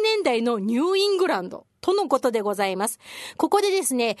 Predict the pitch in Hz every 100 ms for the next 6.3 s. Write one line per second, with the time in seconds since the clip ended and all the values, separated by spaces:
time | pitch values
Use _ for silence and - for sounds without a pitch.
0 | - - 285 311 330 320 302 262 - 247
1 | 370 415 311 254 214 196 196 233 262 277
2 | - 240 220 - - 294 285 302 320 349
3 | 214 214 233 - 294 302 320 302 - 254
4 | 233 - 208 226 196 175 180 214 254 _
5 | - 214 214 - 349 - 226 196 202 269
6 | - 311 226